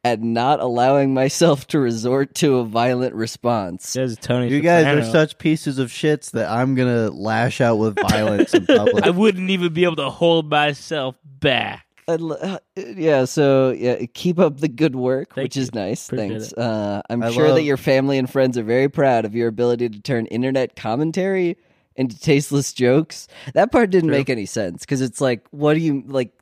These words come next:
Speaker 1: I think you're, you're mad about the rape, right? What, what part about internet commentary?
Speaker 2: Uh, I don't know. Maybe he thought we were b-, gonna be, like, a really insightful podcast, uh,
Speaker 1: <laughs>
Speaker 2: talking about things, and he's
Speaker 1: He, he
Speaker 2: like,
Speaker 1: thought,
Speaker 2: "What
Speaker 1: like,
Speaker 2: the fuck?
Speaker 1: w-
Speaker 2: They're making a joke about kids
Speaker 1: Yeah, we were
Speaker 2: being
Speaker 1: building up
Speaker 2: raped?"
Speaker 1: our knowledge brick by brick.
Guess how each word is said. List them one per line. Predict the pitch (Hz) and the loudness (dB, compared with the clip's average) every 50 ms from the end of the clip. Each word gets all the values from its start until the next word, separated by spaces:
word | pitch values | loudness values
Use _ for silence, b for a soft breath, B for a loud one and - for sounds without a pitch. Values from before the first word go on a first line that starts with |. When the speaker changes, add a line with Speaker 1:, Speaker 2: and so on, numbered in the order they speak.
| _ _ _ _ _ - | _ _ _ _ _ -4
Speaker 1:
I | 127 147 | -4 -2
think | - - 190 165 - | 0 -2 -4 -4 -4
you're, | 170 - | -10 -8
you're | - 147 156 | -4 -2 0
mad | 170 180 196 196 | 2 2 2 4
about | 165 156 135 - | 2 2 0 0
the | - 98 | -4 -6
rape, | 101 117 123 110 90 87 - | -4 -4 -4 -4 -6 -8 -6
right? | 120 113 123 143 165 | -4 -2 -2 -2 -2
What, | 160 170 170 165 - | -2 -2 -2 -4 -4
what | - 147 170 175 170 | -4 -2 -2 0 2
part | - 180 175 | 2 2 2
about | 165 160 151 139 - | 4 4 2 2 2
internet | - 135 143 151 147 147 143 131 120 - | 0 0 0 2 2 2 0 0 -2 -2
commentary? | - 131 120 123 131 127 120 104 117 113 98 98 95 95 95 95 98 - _ _ _ _ - | -4 -2 -2 0 0 -2 -4 -4 -4 -4 -4 -4 -4 -4 -6 -8 -10 -14 _ _ _ _ -4
Speaker 2:
Uh, | 120 117 117 117 117 117 113 - - _ _ - | -4 -2 -2 0 0 -2 -2 -4 -6 _ _ -4
I | 120 131 | 0 0
don't | 147 143 | 0 2
know. | 139 139 | 0 0
Maybe | 127 131 135 156 156 | 2 2 0 0 -2
he | 143 165 165 | -4 -6 -8
thought | 147 - 135 135 120 | -6 -4 -2 -2 0
we | 127 127 | 0 2
were | 123 120 117 | 2 0 0
b-, | 113 110 110 - 131 | -2 -6 -10 -8 -6
gonna | 120 123 120 113 | -2 -2 0 0
be, | 110 117 113 110 | 0 0 2 2
like, | 107 101 95 110 | 2 2 0 0
a | 104 | -2
really | 101 110 120 117 113 110 | 0 2 4 4 4 4
insightful | 107 104 98 - - 117 110 110 - - - - 101 98 95 92 90 95 - - | 2 0 -4 -4 -2 0 0 0 0 -4 -6 -2 0 0 0 0 -2 -4 -6 -4
podcast, | - 110 101 98 98 98 95 - - 101 92 87 71 65 - - - - - - - | -2 0 0 0 -2 -4 -4 -6 -8 -6 -6 -6 -6 -8 -10 -12 -16 -20 -20 -16 -12
uh, | - 110 104 | -12 -6 -2
Speaker 1:
<laughs> | - 214 - 170 180 | -2 -2 -2 -2 0
Speaker 2:
talking | 190 120 120 113 - 113 | 0 2 2 2 0 -2
about | 104 104 101 95 78 - | 0 0 -2 -2 -4 -4
things, | 95 - 107 104 107 104 - - | -2 -2 0 0 0 -2 -4 -4
and | 113 104 | -2 -2
he's | 107 110 | -2 -2
Speaker 1:
He, | 110 | 0
he | 107 107 101 | 0 0 0
Speaker 2:
like, | 98 190 - | 0 0 0
Speaker 1:
thought, | - 165 165 160 151 139 | 2 2 4 4 2 2
Speaker 2:
"What | 139 165 | 2 2
Speaker 1:
like, | 196 190 | 2 4
Speaker 2:
the | - 160 139 | 2 2 2
fuck? | 127 - - 156 156 160 | 0 0 0 2 2 2
Speaker 1:
w- | - 147 | 2 0
Speaker 2:
They're | 160 160 | 0 2
making | 165 170 160 - 156 | 2 2 2 2 0
a | 135 131 | -4 -2
joke | 131 139 135 143 151 - - | -2 -2 0 0 0 -2 -4
about | 131 123 123 123 113 95 - | -4 -4 -2 -2 -4 -4 -6
kids | - - 135 135 147 147 139 | -6 -4 -2 0 0 2 2
Speaker 1:
Yeah, | 143 143 | 2 4
we | 135 135 135 | 4 4 4
were | 135 135 | 4 2
Speaker 2:
being | 110 | 2
Speaker 1:
building | 139 143 143 117 135 147 143 | 2 2 2 2 2 2 2
up | 127 | 2
Speaker 2:
raped?" | - | 2
Speaker 1:
our | 139 123 117 | 2 2 2
knowledge | 117 120 127 131 123 117 110 104 - - | 2 2 4 4 2 2 0 -4 -6 -4
brick | - 127 117 113 _ | -2 -2 -2 -2 _
by | - 117 104 | 0 0 0
brick. | 95 98 110 110 101 76 - | 0 -2 -2 -2 -2 -4 -6